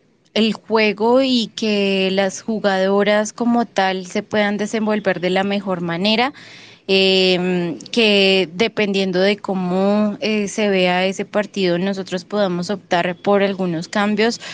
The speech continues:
o, eh, posicionales, bien sea o de jugadoras, eh, ya que en este partido, pues, sí vimos ahí como,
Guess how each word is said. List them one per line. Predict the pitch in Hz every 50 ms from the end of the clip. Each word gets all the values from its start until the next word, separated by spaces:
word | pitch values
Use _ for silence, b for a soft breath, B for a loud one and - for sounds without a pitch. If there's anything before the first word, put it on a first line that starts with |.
| B B B B
o, | - 202 208 208 202 208 208 214 220 208 -
eh, | 202 214 208 196 196
posicionales, | - - 214 214 220 214 185 - 185 175 165 160 170 190 196 185
bien | 208 208 208 202
sea | - 220 220 214 220 220 214
o | 208 196 185
de | 185 185 180
jugadoras, | 180 - 185 180 196 185 175 165 175 190 208 240 262 - - B B B B B B B B
eh, | - 196 190 185 185 185 180 185 170
ya | 202 214
que | 202 - - 220 214
en | 214 220 226
este | 220 220 - 220
partido, | - - 233 220 - 214 202 185 175
pues, | - - 214
sí | 214 - 196 185
vimos | 190 190 190 202 208 208 202 208
ahí | 220 214 208 180
como, | - - 185 180 190 196 208 214 214 220 214 208 208 208 196 190